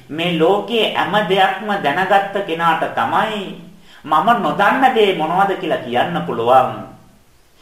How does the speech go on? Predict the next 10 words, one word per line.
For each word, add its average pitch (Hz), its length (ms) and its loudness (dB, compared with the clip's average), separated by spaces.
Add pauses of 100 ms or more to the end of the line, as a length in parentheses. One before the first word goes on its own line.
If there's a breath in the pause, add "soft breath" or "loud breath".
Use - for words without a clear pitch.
(160 loud breath)
හැම 156 220 -4 (100)
දෙයක්ම 214 420 2
මේ 160 240 -4
ලෝකයේ 180 460 0
දන්නේ 123 260 0
නැති 170 220 -4
කෙනෙකුට 151 460 -6 (480 loud breath)
මම 135 320 0
දන්නේ 202 440 0
මොනවද, 190 400 2